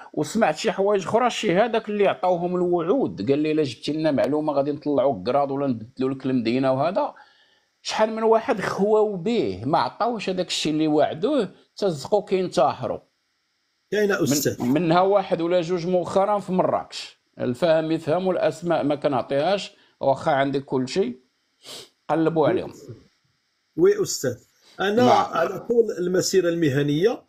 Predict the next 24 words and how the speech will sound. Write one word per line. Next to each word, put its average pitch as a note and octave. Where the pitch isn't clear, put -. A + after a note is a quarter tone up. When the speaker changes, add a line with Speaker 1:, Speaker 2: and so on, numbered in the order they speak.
Speaker 2:
اللي D3
خدمت F#3
تقريبا D3
Speaker 1:
نعم. C3+
Speaker 2:
واحد C3
وعشرين C#3+
سنه C3+
في B2+
الامن. A#3+
Speaker 1:
نعم. A#2
Speaker 2:
كانوا F#3
انتحروا E3
عندنا D3+
ثلاثه G3+
ديال E3
الدراري. C3
Speaker 1:
بالمسدس C#3
ولا D#3
كيفاش؟ -
Speaker 2:
آه، E3+
كان F#3+
واحد C#3+
انتحر D3+
بالكردة C#3